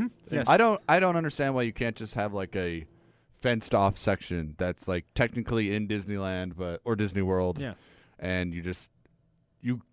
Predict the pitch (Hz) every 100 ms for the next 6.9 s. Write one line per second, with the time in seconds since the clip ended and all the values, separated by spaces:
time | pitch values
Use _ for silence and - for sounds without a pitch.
0 | - 151 165 - - 214 233 165 120 113
1 | 110 - - 135 123 147 143 131 120 101
2 | 180 147 104 101 98 - 139 120 113 104
3 | - 101 92 - 143 82 80 - - -
4 | 110 82 - _ _ _ - 110 101 -
5 | 117 117 151 160 214 165 113 101 95 92
6 | 85 143 - 196 160 202 175 143